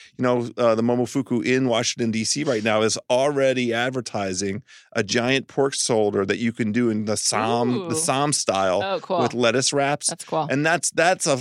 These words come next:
Speaker 1: like, that's a very fun group kind of thing. You know, a giant, um, shoulder. You can go shred the meat yourself. It's, that's a, I like that kind of vibe too.
Speaker 2: I was gonna ask you, is the Super Bowl a,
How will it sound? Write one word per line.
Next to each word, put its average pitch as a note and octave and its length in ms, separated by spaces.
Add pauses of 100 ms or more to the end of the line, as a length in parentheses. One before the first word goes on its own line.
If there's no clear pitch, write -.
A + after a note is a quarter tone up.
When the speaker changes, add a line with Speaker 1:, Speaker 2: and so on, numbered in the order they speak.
Speaker 1:
like, E3 160
that's F3 320
a G3 40
very C#3 440
fun B2+ 540
group A2+ 580
kind A#2 260
of A#2 140
thing. B2 400
You A#2+ 100
know, A2+ 200
a G#2 100
giant, A#2+ 580
um, A2 220
shoulder. B2 360
You A#2 140
can A2 140
go A#2+ 200
shred A#2 480
the A2+ 60
meat A#2+ 260
yourself. A2+ 540
It's, - 200
that's - 220
a, B2+ 160
I B2+ 100
like B2 260
that G#2+ 220
kind G2+ 120
of F#2+ 80
vibe F2 240
too. - 240 (240)
Speaker 2:
I D4 100
was G4+ 120
gonna A4 140
ask B3+ 260
you, G#3 100
is F#3+ 120
the G3+ 80
Super A3+ 300
Bowl A#3+ 220
a, F3+ 220